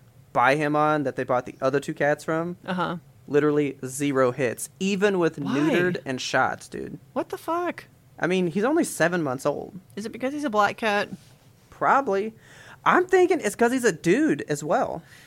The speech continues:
Speaker 2: Yeah.
Speaker 1: I don't think boy cats are coveted.
Speaker 2: Uh, that's true. Like, everybody wants
Speaker 1: Is
Speaker 2: a girl
Speaker 1: it?
Speaker 2: cat because boy cats are, like, everyone. So before I got a boy cat, my thought process on boy cat was, like, they spray everything with their fucking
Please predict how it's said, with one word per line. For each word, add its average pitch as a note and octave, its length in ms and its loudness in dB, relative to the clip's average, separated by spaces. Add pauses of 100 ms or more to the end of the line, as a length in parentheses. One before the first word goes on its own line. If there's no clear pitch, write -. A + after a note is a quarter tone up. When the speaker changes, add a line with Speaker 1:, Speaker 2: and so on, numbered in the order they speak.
(200)
Speaker 2:
Yeah. B3+ 140 6
Speaker 1:
I D4+ 160 10
don't C#4+ 220 4
think G3 280 2
boy G3+ 220 4
cats D3+ 500 0 (100)
are D#3+ 200 2
coveted. - 640 0 (220)
Speaker 2:
Uh, G3+ 140 -2
that's - 260 0
true. E3 340 -2
Like, D#3 220 -4
everybody A3+ 320 -2
wants F3+ 260 4
Speaker 1:
Is - 0 -
Speaker 2:
a - 40 -6
girl G4+ 180 4
Speaker 1:
it? D3+ 60 -6
Speaker 2:
cat D3+ 400 -2
because G3+ 420 -2 (460)
boy A#3 240 2
cats C#4 220 0
are, C4 100 0
like, A3+ 220 0 (220)
everyone. C#4+ 420 0 (300)
So G3 260 2
before G3+ 320 0
I G#3 100 4
got E3+ 160 0
a E3+ 40 -4
boy C3+ 160 -6
cat, C#3 320 -2 (480)
my G3 320 4
thought E3+ 400 0
process D#3+ 440 -4
on E3+ 160 -4
boy D#3 200 -6
cat D#3 260 -4
was, D3 140 -6
like, D3+ 260 -6
they E3 140 -4
spray F3 500 2
everything C3+ 460 -4
with D3 140 -10
their D3+ 140 -4
fucking D#3+ 520 -6